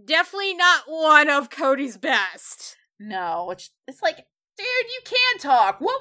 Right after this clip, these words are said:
Speaker 2: was this shit?
Speaker 1: <laughs> Exactly.
Speaker 2: Um,
Speaker 1: That, I think that's what made it worse. It's like, dude,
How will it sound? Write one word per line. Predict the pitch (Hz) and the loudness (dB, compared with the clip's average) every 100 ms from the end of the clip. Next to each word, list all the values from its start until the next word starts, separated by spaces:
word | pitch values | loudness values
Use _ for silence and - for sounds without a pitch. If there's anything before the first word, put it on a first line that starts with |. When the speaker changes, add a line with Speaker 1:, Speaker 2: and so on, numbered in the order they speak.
| 523 | -2
Speaker 2:
was | 233 | -2
this | 285 480 - | -4 -4 -6
shit? | - - 226 208 | -14 -14 -12 -14
Speaker 1:
<laughs> | 175 185 - - - - - - | -16 _ -20 -20 -20 -20 -20 -18
Exactly. | - 269 294 294 285 277 | 2 8 10 10 8 2
Speaker 2:
Um, | 339 302 | 0 0
Speaker 1:
That, | 302 - _ _ _ | 0 -8 _ _ _
I | 330 | -2
think | 466 | 4
that's | 554 466 | 4 4
what | 453 | 0
made | 370 403 427 | 0 0 2
it | 320 | 4
worse. | 311 349 - - | 8 8 8 2
It's | 330 | -6
like, | 277 233 - | -6 -6 -6
dude, | 339 349 339 349 370 | -4 -2 -4 -4 -6